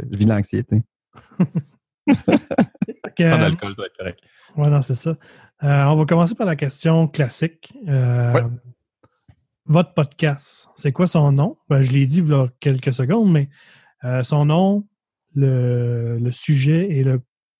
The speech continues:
Speaker 2: d'où est-ce que ça vient, l'idée de te faire ce podcast-là ?
Speaker 3: C'est bon, tu veux que je passe là ?
Speaker 1: Euh, oui, vas-y.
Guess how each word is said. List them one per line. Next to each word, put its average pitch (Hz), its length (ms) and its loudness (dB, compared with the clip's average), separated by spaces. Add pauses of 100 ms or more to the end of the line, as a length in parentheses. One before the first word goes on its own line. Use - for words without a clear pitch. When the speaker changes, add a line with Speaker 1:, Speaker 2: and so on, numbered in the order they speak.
(140)
Speaker 2:
d'où 170 100 6
est-ce 165 100 0
que 147 100 -2
ça 123 200 -6
vient, 131 240 -4
l'idée 123 260 -4
de 123 60 -8 (100)
te - 0 -
faire 117 280 -10
ce - 80 -20
podcast-là ? 117 540 -14 (880)
Speaker 3:
C'est - 140 -2
bon, 135 220 2
tu - 100 -6
veux 120 80 4
que 117 60 0
je - 80 -18
passe 127 260 0
là ? 202 100 4 (640)
Speaker 1:
Euh, 110 140 2
oui, 139 160 4
vas-y. 127 240 0